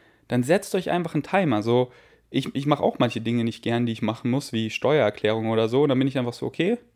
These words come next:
ich mach einfach jeden Tag nur, nur fünfzehn Minuten Steuererklä-, Steuererklärung. Und wenn man dann einmal anfängt, dann, ah, okay, jetzt, jetzt klingelt der Timer fünfzehn Minuten, aber lass mich das noch fertig machen und dann mach ich doch noch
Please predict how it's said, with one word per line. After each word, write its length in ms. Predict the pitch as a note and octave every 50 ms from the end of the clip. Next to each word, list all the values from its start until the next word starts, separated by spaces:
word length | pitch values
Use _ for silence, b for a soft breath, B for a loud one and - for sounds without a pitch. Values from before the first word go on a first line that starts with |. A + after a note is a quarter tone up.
| _ _ _ _ _ _ _ _ _
ich 100 | C#3+ C3
mach 140 | D#3+ D3 C#3+
einfach 260 | - D#3+ D#3+ E3+ -
jeden 320 | - - F#3 B3 C#4+ C4 A#3
Tag 260 | - G3+ G3 G3 -
nur, 140 | D#3 C3+ C3+ - _ _ _ _ -
nur 160 | C#3 C#3 C3
fünfzehn 500 | - - - A#3 A#3+ A#3+ - - - E3+
Minuten 360 | D#3+ D#3+ D#3 D#3 D3 - G#2+
Steuererklä-, 680 | G2+ - - G#2 G2+ G2 G2 F#2 - - - G2+ - -
Steuererklärung. 760 | - - - G#2+ G#2 G2 G#2 - - G#2+ A2+ B2+ D#3 G#3 - B B B B B B B B
Und 80 | B B2
wenn 100 | D3 F#3
man 120 | G3+ F#3
dann 120 | F3+ D#3 -
einmal 300 | C#3+ C#3+ C3+ B2+ A2+ -
anfängt, 560 | D#3 G#3+ B3+ - - B2+ B2+ E3+ A#3 - - b b b b b b b b
dann, 160 | b B2+ A#2
ah, 100 | A2 C#3+
okay, 220 | D3 C#3+ - - C#3+
jetzt, 260 | C3+ C3+ - - - - - - _ _
jetzt 360 | - B2 A#2 A#2 - - _
klingelt 320 | - - D3+ D3+ D3+ C#3+ B2+
der 80 | A#2+
Timer 300 | - - C3+ C3+ C#3 C3
fünfzehn 320 | - - C#3+ - - - B2+
Minuten, 260 | C3 C#3 D3 C#3 C3+
aber 200 | A#2 A2 A2 G#2+
lass 200 | A2 B2 B2+ -
mich 100 | C3+ -
das 140 | - A#2+ -
noch 120 | A2 -
fertig 340 | - C3+ C3 C#3 - - -
machen 200 | B2 A#2+ - B2
und 100 | A2+ G#2+
dann 80 | G#2 G#2+
mach 80 | A2 A2+
ich 100 | G#2+ -
doch 140 | A#2 A#2
noch 180 | A2+ G#2 - b